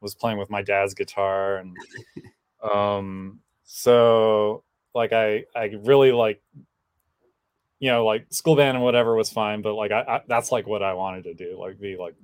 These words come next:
Speaker 1: more of a rock star <laughs> kind of thing. Like, and,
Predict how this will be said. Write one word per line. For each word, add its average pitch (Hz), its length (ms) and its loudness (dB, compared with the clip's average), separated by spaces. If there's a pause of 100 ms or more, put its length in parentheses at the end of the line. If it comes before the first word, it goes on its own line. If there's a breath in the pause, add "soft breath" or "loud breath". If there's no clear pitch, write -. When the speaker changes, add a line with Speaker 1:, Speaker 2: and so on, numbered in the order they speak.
Speaker 1:
more 95 140 -12
of 85 80 -16
a 87 60 -10
rock 87 240 -10
star 95 260 -8
<laughs> - 20 -20
kind 123 200 -10
of - 60 -10
thing. 185 320 -8 (200)
Like, 117 140 -4 (800 loud breath)
and, 107 840 0